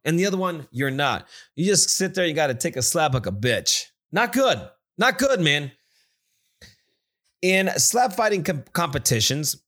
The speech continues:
there are often rules, and this is still Jamie Chat G P T saying, "In slap fighting competitions, there are often rules and guidelines in place to promote safety and minimize the risk of serious harms." <laughs> Well, in that case, it's all supervised, as, as, uh, Kramer says, and it's good to go, right?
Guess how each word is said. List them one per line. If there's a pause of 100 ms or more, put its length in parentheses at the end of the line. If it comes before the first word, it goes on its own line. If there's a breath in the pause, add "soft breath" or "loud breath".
(120)
there
are
often
rules,
and
this
is
still
Jamie
Chat
G
P
T
saying, (460 loud breath)
"In
slap
fighting
competitions,
there
are
often
rules
and
guidelines
in
place
to
promote
safety
and
minimize
the
risk
of
serious
harms."
<laughs>
Well,
in
that
case, (480)
it's
all
supervised,
as,
as,
uh,
Kramer
says,
and
it's
good
to
go,
right?